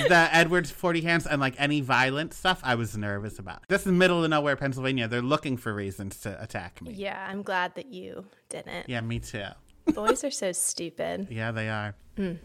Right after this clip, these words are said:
Speaker 1: Speaking of stupid boys, <laughs> while Mitch's wiener belongs to the girl he had sex with at Mitchapalooza, who turns out to be his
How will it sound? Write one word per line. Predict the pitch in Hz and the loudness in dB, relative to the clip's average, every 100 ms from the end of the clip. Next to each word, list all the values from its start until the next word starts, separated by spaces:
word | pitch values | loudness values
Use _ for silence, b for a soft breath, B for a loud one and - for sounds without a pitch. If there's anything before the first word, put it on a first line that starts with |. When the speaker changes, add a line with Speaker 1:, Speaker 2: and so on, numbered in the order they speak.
| - | -14
Speaker 1:
Speaking | - 233 170 | -6 -2 0
of | 127 113 | 0 -2
stupid | - - 113 110 | -8 -8 -6 -6
boys, | 98 101 123 - - 339 | -8 -10 -8 -6 0 0
<laughs> | B | B
while | 139 165 185 | 2 6 8
Mitch's | 196 214 233 220 - | 8 2 2 0 2
wiener | 151 147 139 139 | 2 2 4 2
belongs | 143 143 139 - | 2 0 0 -2
to | |
the | 143 | -4
girl | 123 139 | 0 2
he | 131 135 | 2 2
had | 127 | 0
sex | - 120 | -2 -4
with | 143 123 | -2 -2
at | 113 | -2
Mitchapalooza, | 123 123 117 127 147 139 127 | -2 -6 -4 -2 -2 0 -2
who | 143 | -2
turns | 127 - 175 208 - | -4 -2 0 0 0
out | 135 131 | 2 2
to | - | 0
be | 131 131 | -6 -4
his | 123 117 | -4 -8